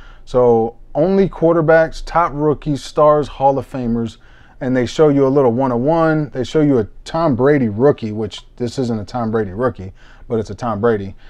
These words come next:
Um, and then you got a Tom Brady. Nice little card right there. So, nah, so that's the one that they show you right there. Ten boxes in a case, one,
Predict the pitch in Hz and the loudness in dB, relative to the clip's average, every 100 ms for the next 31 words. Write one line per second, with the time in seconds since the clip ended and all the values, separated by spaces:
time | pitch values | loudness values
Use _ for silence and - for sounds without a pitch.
0 | - - 113 110 107 107 113 117 117 113 | -20 -8 -4 -2 -4 -6 -4 -2 -2 -2
1 | 107 101 - 127 110 117 123 104 98 - | -4 -6 -6 -4 -2 0 0 -2 -8 -14
2 | _ - - _ - - _ - - - | _ -20 -20 _ -20 -20 _ -20 -20 -20
3 | - _ - - - _ - - _ _ | -20 _ -20 -20 -20 _ -20 -20 _ _
4 | _ - - - - 110 101 123 98 - | _ -20 -20 -20 -10 -8 -8 -6 -8 -6
5 | 120 110 110 107 95 - 131 131 127 117 | -6 -4 -4 -6 -6 0 2 4 2 -2
6 | - - - - - - _ - - - | -14 -20 -20 -20 -20 -20 _ -20 -20 -20
7 | - 117 107 101 - 101 117 113 95 - | -8 -4 -4 -6 -12 -4 -4 -4 -8 -10
8 | 113 104 101 127 151 - 160 147 143 123 | -8 -8 -2 0 0 2 0 2 0 -2
9 | 131 117 - 143 131 127 127 120 131 120 | -2 -4 -2 0 2 2 2 2 0 0
10 | 113 - 165 165 143 143 160 - 135 131 | 0 -6 -2 0 0 -2 -2 -6 -4 -4
11 | 107 - 156 156 - - - - _ - | -4 0 2 0 -4 -20 -20 -20 _ -12
12 | 110 135 151 147 | -4 -2 0 -2